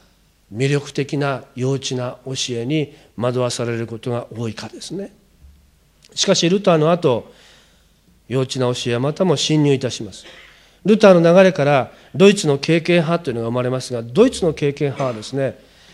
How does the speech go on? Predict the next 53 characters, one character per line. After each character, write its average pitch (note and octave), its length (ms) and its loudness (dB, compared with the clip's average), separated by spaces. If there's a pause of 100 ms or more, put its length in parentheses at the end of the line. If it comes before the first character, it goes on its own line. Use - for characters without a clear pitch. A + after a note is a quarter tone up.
(240)
黒 B3+ 240 6
っ - 80 -10 (180)
ぽ D4 160 0
い C4+ 140 2
服 - 360 -2
を F#3+ 100 2
着 F3 140 -4
る E3+ 120 0
こ E3 120 -6
と D#3+ 120 -8
が D#3 160 0
ク - 100 -4
リ D3 80 0
ス C#3 60 -6
チ - 120 -4
ャ B2+ 60 0
ン B2+ 60 -2
に B2+ 80 -2
ふ - 80 -10
さ B2 140 -4
わ A2+ 100 -8
し B2 120 -8
い A2 40 -12
と A#2+ 100 -14
考 A2 240 -10
え G#2+ 60 -10
て A#2 80 -16
い G#2+ 40 -12
ま G2 120 -16
し - 100 -20
た。 - 60 -20 (2250)
ド D#3 140 4
イ C#3+ 40 0
ツ - 120 -6
敬 C3 140 0
虔 C3+ 100 -2
派 C3 180 0
の A#2+ 80 0
一 A#2 180 -6
番 C#3+ 200 2
有 D#3+ 100 2
名 D#3+ 140 4
な D#3 80 2
の C#3 100 -2
が A2 80 -2
モ G#2 180 -6
ラ D3 140 0
ビ D#3 160 0
ア D#3+ 40 2
派 D3+ 120 -2
で D3+ 100 -2
す D3 160 -10
が、 F#2 120 -16